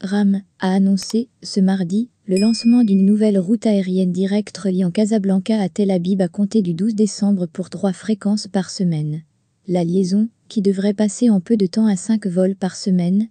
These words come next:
permettra de rejoindre Israël en moins de cinq heures et demie.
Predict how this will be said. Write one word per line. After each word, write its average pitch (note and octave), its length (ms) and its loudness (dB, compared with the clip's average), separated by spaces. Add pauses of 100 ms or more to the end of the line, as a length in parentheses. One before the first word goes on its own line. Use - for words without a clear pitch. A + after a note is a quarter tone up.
(120)
permettra A3+ 560 2
de F#3 80 0
rejoindre F#3+ 500 0
Israël F#3+ 540 0
en E3+ 80 0
moins F#3 200 2
de G3 100 0
cinq G#3 340 -2
heures G#3 180 0
et F3+ 100 0
demie. E3 340 -2